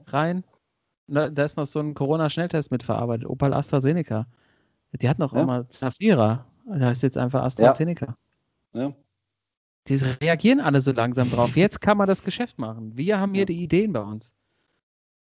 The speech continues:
Speaker 1: Ähm, ich habe jetzt ja wirklich Spaß beiseite. Ich glaub wirklich, ähm, dass das, dass das wieder was, was bringen könnte. Aber
Speaker 2: Klar
Speaker 1: ich,
Speaker 2: wird das
Speaker 1: natürlich, die
Speaker 2: ziehen.
Speaker 1: ganze Situation ist ja in Deutschland auch irgendwie so verfahren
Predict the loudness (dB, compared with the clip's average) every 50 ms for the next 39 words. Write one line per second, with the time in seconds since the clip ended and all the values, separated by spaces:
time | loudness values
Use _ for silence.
0 | _ _ -20 -16 -10 -8 -6 -4 -4 -4 -4 -4 -4 -6 -6 -10 -14 _ _ _
1 | _ _ _ _ _ _ _ _ _ _ _ -4 0 0 0 0 0 -2 0 0
2 | 0 -2 -2 -2 -2 -2 -2 0 0 -2 -2 0 -2 -2 -4 -4 -2 -2 -2 -2
3 | -4 -10 -10 -6 -6 -6 -6 -6 -10 -18 -20 _ _ _ _ _ -8 -6 -4 -2
4 | -2 -2 -4 -4 -6 -8 -8 -10 _ -4 -4 -4 -2 -2 -4 -4 -4 -6 -12 -18
5 | -20 _ _ _ _ _ _ _ _ _ _ _ _ _ _ _ _ _ _ _
6 | _ _ -6 -4 -2 0 -2 -2 -2 -6 -8 -2 0 2 4 4 4 4 4 2
7 | 0 -2 -6 -16 _ _ -8 -6 -4 -4 -4 -6 -6 -4 0 0 2 2 0 0
8 | 0 0 0 0 2 0 0 0 0 0 0 0 0 2 2 2 2 2 2 0
9 | 0 0 0 0 0 0 0 0 0 2 2 0 0 0 0 0 2 4 2 2
10 | 2 0 -2 -2 0 -2 -4 -4 -6 -6 -6 -2 0 0 0 0 0 0 0 0
11 | -2 -2 -4 -4 -4 -4 -2 0 0 0 0 -2 -4 -8 -14 -8 -4 -4 -4 -4
12 | -2 -2 -2 0 0 -2 0 0 -2 -2 -4